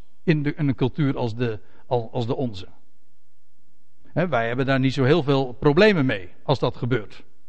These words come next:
Nou ja, dat kan trouwens ook nog verschillen. Maar is het voegzaam dat een vrouw met ongedekte hoofden tot God bindt?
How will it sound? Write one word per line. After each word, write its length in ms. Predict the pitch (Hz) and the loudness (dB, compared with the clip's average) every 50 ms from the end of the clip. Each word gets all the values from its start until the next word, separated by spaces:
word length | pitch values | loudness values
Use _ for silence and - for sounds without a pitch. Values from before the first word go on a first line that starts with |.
| - - | 0 4
Nou 140 | 220 202 | 4 6
ja, 120 | 160 156 170 | 6 4 2
dat 80 | 165 | 2
kan 140 | - 170 147 | 0 0 0
trouwens 260 | 127 135 123 117 110 | 0 0 0 -2 -2
ook 100 | 127 156 | -4 -6
nog 160 | 156 170 131 - | -6 -6 -6 -6
verschillen. 500 | - 139 - - 127 117 117 151 220 - - - - - - - - - - - - - - - - - - - - - - - - - - - - - - - - - - - - - - - - - - - - - - - - - - - - - - - - - | -6 -6 -4 -4 -4 -4 -4 -6 -8 -10 -10 -10 -10 -10 -10 -10 -10 -10 -10 -10 -10 -10 -10 -10 -10 -10 -10 -10 -10 -10 -10 -10 -10 -10 -10 -8 -8 -8 -8 -8 -8 -8 -10 -10 -10 -10 -10 -10 -10 -10 -10 -10 -10 -10 -10 -10 -10 -10 -10 -10 -10 -10 -10 -10 -8 -2
Maar 280 | - 165 170 175 165 147 - | 2 4 4 4 2 2 2
is 160 | 214 208 185 | 2 2 2
het 80 | - - | 0 -2
voegzaam 540 | - - 262 247 - - 233 226 220 214 | 0 0 0 0 2 4 4 6 6 6
dat 180 | 202 214 208 202 | 6 4 4 4
een 80 | 202 170 | 2 4
vrouw 260 | 185 196 196 202 196 | 6 8 8 8 6
met 180 | 185 175 151 | 4 2 2
ongedekte 600 | 156 226 226 226 214 - 185 165 196 190 - - | 2 2 4 4 2 0 0 2 0 2 4 4
hoofden 320 | 165 165 185 175 160 165 160 | 4 6 4 4 0 -2 -2
tot 180 | - 170 - | 0 -2 0
God 200 | - - - 202 | 2 2 2 4
bindt? 240 | 160 143 123 117 - | 2 0 0 0 -2